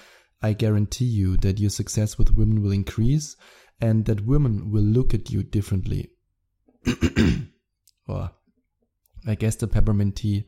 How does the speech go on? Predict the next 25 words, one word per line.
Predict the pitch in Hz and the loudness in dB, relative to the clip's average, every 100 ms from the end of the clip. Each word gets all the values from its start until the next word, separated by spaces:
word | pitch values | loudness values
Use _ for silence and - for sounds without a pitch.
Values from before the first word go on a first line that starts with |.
| _ _ _ _ - | _ _ _ _ -4
doesn't | 104 98 | -2 0
help | 101 98 - | 0 0 -2
that | 101 | -4
much, | 107 104 - - - | -2 -4 -8 -12 -6
but | - 110 - - | -2 -2 -2 -2
I | 117 | -2
do | 120 | 0
my | 113 104 | 0 0
best | 98 107 - | -2 -4 -4
to | |
survive | 117 104 101 98 | -4 0 0 0
the | 107 | 0
podcast, | - - - 147 139 - - - - - - | 2 2 2 -4 -4 -8 -20 -20 -20 -20 -6
and | 113 | -2
I | 107 | 2
hope | 110 110 | 2 2
you | 117 117 139 | 2 2 2
do | 135 | 2
your | 120 113 | 2 2
best | 110 110 - - | 0 -2 -4 -6
to | 113 107 - | -4 -2 -2
listen | 107 117 143 | -2 -2 -2
to | 135 | 0
this | 127 120 | 0 -2
podcast, | - 120 - 123 113 117 - | -2 -2 0 -2 -2 -4 -8